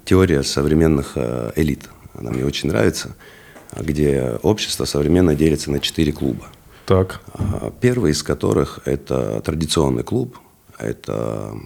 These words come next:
Speaker 1: группа людей, которая долгое-долгое время находилась у штурвала. Кто является представителем этого клуба, да? А, это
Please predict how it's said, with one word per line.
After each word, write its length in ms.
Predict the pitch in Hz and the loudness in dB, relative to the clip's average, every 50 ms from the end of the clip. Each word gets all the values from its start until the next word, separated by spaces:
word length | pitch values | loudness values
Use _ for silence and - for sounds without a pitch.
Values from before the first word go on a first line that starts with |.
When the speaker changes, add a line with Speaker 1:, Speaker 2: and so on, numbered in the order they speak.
| 50 50 - _ - - - - - - - - _ - | -18 -20 -20 _ -20 -20 -20 -20 -20 -20 -20 -18 _ -6
Speaker 1:
группа 320 | - 82 87 90 87 - 76 | -2 0 0 0 0 0 0
людей, 260 | 73 76 85 98 95 | 0 2 2 2 0
которая 360 | 87 - 71 - 78 76 64 62 | 0 -2 -4 -2 -2 -2 -2 0
долгое-долгое 800 | 71 90 101 101 95 87 78 71 67 - 80 80 76 65 65 64 | 2 4 4 4 4 2 2 0 2 2 2 2 2 0 -2 0
время 260 | 65 87 90 82 73 | 2 2 2 2 2
находилась 540 | 64 64 - - 69 73 69 64 60 - - | 0 -2 -4 -2 -2 0 0 -2 -4 -6 -8
у 60 | - | -10
штурвала. 520 | - - - 71 71 62 55 - - - - | -6 -4 -2 -2 0 -2 -2 -4 -8 -12 -10
Кто 160 | - - 110 104 | -2 2 4 6
является 400 | 92 80 80 76 65 65 - - | 6 6 6 4 2 0 -4 -6
представителем 540 | - 71 - - 73 71 - - 58 55 | -6 -6 -2 0 -2 -2 -2 -4 -6 -8
этого 200 | 58 - 67 67 | -6 -6 -6 -6
клуба, 320 | 67 - 82 78 65 - - | -2 0 0 0 0 -2 -6
да? 100 | - - - - - - - - - - - - - - - - - _ _ _ - - - - | -10 -12 -12 -14 -20 -20 -20 -18 -18 -18 -18 -20 -20 -20 -20 -20 -20 _ _ _ -16 -12 -8 -6
А, 340 | 58 73 67 62 53 50 50 - - - | -4 -4 -4 -4 -6 -8 -10 -12 -10 -8
это 420 | - 71 - - 71 57 50 50 | -8 -6 -4 -4 -4 -4 -4 -6